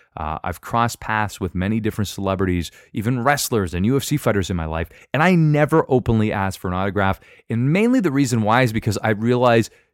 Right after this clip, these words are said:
just how many requests they get that I just wanna give them that time off.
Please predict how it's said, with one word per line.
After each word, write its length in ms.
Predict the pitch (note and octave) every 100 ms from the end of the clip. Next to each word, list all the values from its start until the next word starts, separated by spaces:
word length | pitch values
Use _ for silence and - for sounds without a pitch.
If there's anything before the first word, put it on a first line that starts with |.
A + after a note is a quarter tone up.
| -
just 260 | B2 A#2
how 140 | A#2 B2+
many 200 | A#2 A#2
requests 440 | G2+ - A2 F2+
they 160 | F#2 E2+
get 320 | E2+ E2+ -
that 220 | F2+ E2 _ -
I 240 | - F#2+
just 240 | G#2+ G2+ -
wanna 300 | G#2 F#2 F2
give 240 | D#2+ F#2
them 140 | F2 E2
that 180 | D#2
time 240 | - D#2 C#2+
off. 200 | C#2+